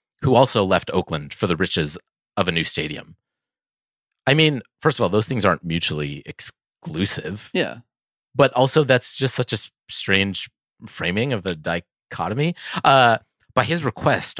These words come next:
Speaker 1: our exclusive Bay Area interview would not include video or audio.
Speaker 2: <laughs>
Speaker 1: Just an old-fashioned Q and A.
Speaker 2: Wow.
Speaker 1: No question was out of bounds.
Speaker 2: We used to be a country.
Speaker 1: No question was pre-screened."
Speaker 2: No question was out of bounds.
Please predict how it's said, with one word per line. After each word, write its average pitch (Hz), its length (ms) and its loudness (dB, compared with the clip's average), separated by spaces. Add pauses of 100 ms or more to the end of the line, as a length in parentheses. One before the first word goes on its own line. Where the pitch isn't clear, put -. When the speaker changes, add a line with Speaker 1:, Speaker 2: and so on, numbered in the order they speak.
Speaker 1:
our 92 100 -2
exclusive 139 560 0
Bay 110 260 4
Area 110 240 6
interview 76 420 -6
would 80 160 -6
not 95 240 2
include 87 320 -4
video 78 480 -2 (140)
or 117 180 8
audio. 71 440 0
Speaker 2:
<laughs> - 40 -18 (480)
Speaker 1:
Just 123 320 2
an 95 100 2
old-fashioned 160 800 2
Q - 340 0
and 175 80 2
A. 78 400 -6
Speaker 2:
Wow. 101 440 2
Speaker 1:
No 131 260 6
question 143 500 0
was 107 140 2
out 104 160 6
of 110 80 0
bounds. 82 420 0
Speaker 2:
We 127 60 -6
used 123 160 -6
to 127 60 -6
be 113 80 0
a 107 60 -4
country. 123 360 -4
Speaker 1:
No 147 300 8
question 101 520 0
was 87 140 -2
pre-screened." 87 840 0
Speaker 2:
No 139 240 6
question 156 360 2
was 117 100 -2
out 104 100 2
of 104 80 -4
bounds. 113 420 -6